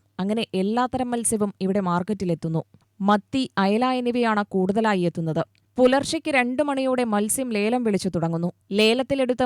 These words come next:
മത്സ്യം വാങ്ങിയവർ ചെറുകിട കച്ചവടക്കാർക്ക് വിൽപ്പന നടത്തുന്നു. വലിയ ലോറികളിലെത്തിയ മത്സ്യം ചില്ലറ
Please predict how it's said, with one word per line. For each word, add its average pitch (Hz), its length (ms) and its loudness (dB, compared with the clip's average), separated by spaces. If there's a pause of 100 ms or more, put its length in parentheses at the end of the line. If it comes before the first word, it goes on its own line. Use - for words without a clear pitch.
മത്സ്യം 208 420 -2
വാങ്ങിയവർ 226 420 0 (220)
ചെറുകിട 220 400 2
കച്ചവടക്കാർക്ക് 226 760 -2
വിൽപ്പന 190 360 0
നടത്തുന്നു. 156 360 -4 (380)
വലിയ 185 280 2 (100)
ലോറികളിലെത്തിയ 226 760 0
മത്സ്യം 208 340 -2 (300)
ചില്ലറ 196 240 0